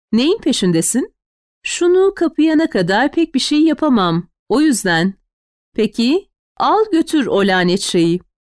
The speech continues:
Rourke'dan güç bela uzaklaştı, soluklanmaya çabaladı. Tüm vücudu baştan ayağa titriyordu. "Gözüm onu görmesin yeter." "Teşekkür ederim." Eve'in elini tuttu ve kaldırdı.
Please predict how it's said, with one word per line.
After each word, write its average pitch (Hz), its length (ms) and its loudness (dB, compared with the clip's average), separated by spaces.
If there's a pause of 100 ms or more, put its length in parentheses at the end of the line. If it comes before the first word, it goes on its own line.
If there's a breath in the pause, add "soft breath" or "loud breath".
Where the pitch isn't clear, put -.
(160)
Rourke'dan 302 580 0
güç - 260 -2
bela 190 320 0
uzaklaştı, 160 1080 -2
soluklanmaya 202 760 0
çabaladı. 151 720 -4 (280)
Tüm 349 340 0
vücudu 175 580 0
baştan 220 420 -2
ayağa 247 320 0
titriyordu. 160 840 -2 (540)
"Gözüm 294 380 0 (220)
onu 294 220 2
görmesin 302 560 0
yeter." 165 520 0 (400)
"Teşekkür 302 460 0
ederim." 175 440 0 (560)
Eve'in 254 580 2
elini 220 320 2
tuttu 262 420 -4
ve 240 140 0
kaldırdı. 156 640 -2